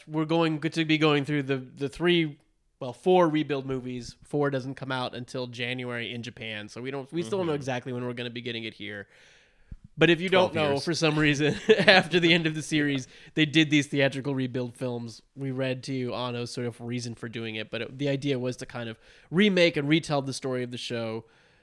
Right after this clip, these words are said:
Speaker 1: or at least start to and then branch off into this, to this new version. And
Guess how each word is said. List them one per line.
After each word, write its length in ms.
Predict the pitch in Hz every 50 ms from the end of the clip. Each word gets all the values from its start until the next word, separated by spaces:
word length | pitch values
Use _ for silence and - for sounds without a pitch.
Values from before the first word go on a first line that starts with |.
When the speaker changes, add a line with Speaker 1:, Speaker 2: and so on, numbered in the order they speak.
| _ _
Speaker 1:
or 100 | - - 120
at 80 | 113
least 300 | 131 147 139 131 - -
start 320 | - - - 151 143 131 -
to 180 | - 143 131
and 140 | 131 123 120
then 160 | 131 127 123
branch 300 | 117 123 113 113 113 -
off 200 | 127 117 113 -
into 220 | - 123 - - 117
this, 280 | 110 110 113 - - - -
to 120 | - 123
this 200 | 113 113 113 -
new 160 | 120 117 107
version. 480 | 95 98 90 87 90 95 - 67 67 - _ - - _ _ _ _ -
And 400 | 113 110 107 104 101 101 107